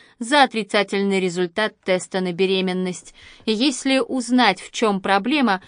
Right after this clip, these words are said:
рассуждала она, "можно будет что-нибудь предпринять".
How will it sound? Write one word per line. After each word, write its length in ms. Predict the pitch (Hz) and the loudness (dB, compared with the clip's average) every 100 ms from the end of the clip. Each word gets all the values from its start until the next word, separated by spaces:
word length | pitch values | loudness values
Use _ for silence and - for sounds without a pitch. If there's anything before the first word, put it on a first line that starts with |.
| - | -12
рассуждала 880 | - 202 196 208 190 175 196 185 190 | -4 -4 -2 -4 -4 2 4 6 4
она, 260 | 190 254 262 _ _ _ | 4 2 0 _ _ _
"можно 440 | 254 254 311 285 311 | 2 4 4 2 0
будет 380 | 214 233 254 | 0 0 -2
что-нибудь 640 | - - 202 214 196 185 - | -4 -2 0 0 -2 -4 -4
предпринять". 800 | 196 180 - 190 185 170 175 | -6 -4 -2 0 0 -2 -4